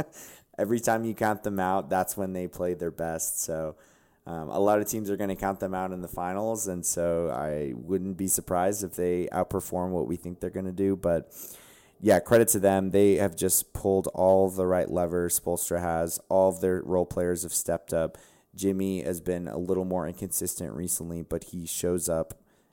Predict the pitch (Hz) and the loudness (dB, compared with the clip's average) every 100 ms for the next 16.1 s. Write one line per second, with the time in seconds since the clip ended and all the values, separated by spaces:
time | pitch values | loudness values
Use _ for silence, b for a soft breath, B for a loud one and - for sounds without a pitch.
0 | b _ 87 92 60 90 80 85 87 85 | b _ -2 -2 -2 -6 -6 -6 -6 -6
1 | - - - - 85 73 71 78 71 - | -4 -4 -6 -10 -8 -8 -8 -8 -6 -6
2 | 95 113 110 107 - - b b b _ | 0 4 6 4 0 -4 b b b _
3 | 95 87 95 82 87 85 101 95 87 90 | -2 2 2 2 -4 -6 -6 -4 -4 -6
4 | - 85 - 82 - 87 90 80 85 82 | -6 -6 -8 -10 -8 -6 -4 -2 -2 -2
5 | 82 - 85 85 92 - 98 95 98 71 | -4 -4 -6 -6 -6 -4 -2 -2 -4 -4
6 | 87 - 82 82 80 78 78 78 78 78 | -8 -4 -4 -4 -4 -4 -6 -8 -10 -10
7 | 80 76 80 - - b b b 80 76 | -8 -10 -6 -8 -8 b b b -8 -8
8 | 76 - 110 110 135 - - - 101 90 | -8 2 2 2 0 0 0 2 2 2
9 | - - 104 107 104 87 - 90 87 - | -2 0 4 4 4 0 -6 -8 -6 -6
10 | 85 82 76 69 69 - 101 101 98 - | -6 -8 -6 -6 -4 -4 0 2 0 -4
11 | 92 85 76 - 104 95 - 90 82 85 | -6 -6 -4 -2 -2 -2 -2 -2 -4 -6
12 | 82 - B B B _ - 82 - - | -6 -8 B B B _ -4 -2 0 6
13 | 120 117 113 107 95 92 98 92 95 90 | 8 8 6 4 0 2 0 -4 -6 -6
14 | - 87 87 78 - - 113 - 101 - | -2 0 0 -4 -4 0 0 0 -4 0
15 | 95 95 82 76 67 - 92 95 92 90 | 0 0 -4 -8 -10 -2 0 2 0 -2
16 | - | -6